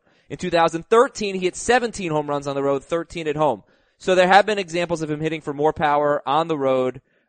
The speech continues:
uh, but typically the batting average is better at home and the O P S is better at home. Uh, and, and then Goldschmidt, here's just, just a cold hard fact about Goldschmidt. He has been the number one first baseman in fantasy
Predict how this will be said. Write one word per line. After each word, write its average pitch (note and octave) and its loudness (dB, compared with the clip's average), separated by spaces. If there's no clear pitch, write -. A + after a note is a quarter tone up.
uh, C3+ 2
but D3+ -2
typically F#3+ -2
the D3+ -2
batting D3 0
average D3+ 0
is C#3+ -14
better D3 0
at C#3+ -2
home C#3+ 0
and F3+ -8
the G3 0
O F3+ 4
P E3 0
S D3 2
is C3+ -10
better C3 -2
at B2 -4
home. C#3 0
Uh, C#3+ 2
and, E3+ 0
and E3+ -4
then F3 -2
Goldschmidt, A3 0
here's A#3 -2
just, F#3+ -12
just F3+ -16
a E3+ -6
cold G#3+ 2
hard F3+ 4
fact D3+ 0
about C3 -4
Goldschmidt. A2+ -6
He D3+ -10
has G3 -2
been D#3 -4
the B2 -4
number D3 -2
one D#3 -2
first C#3+ -6
baseman C3 -4
in B2 -8
fantasy A2+ -8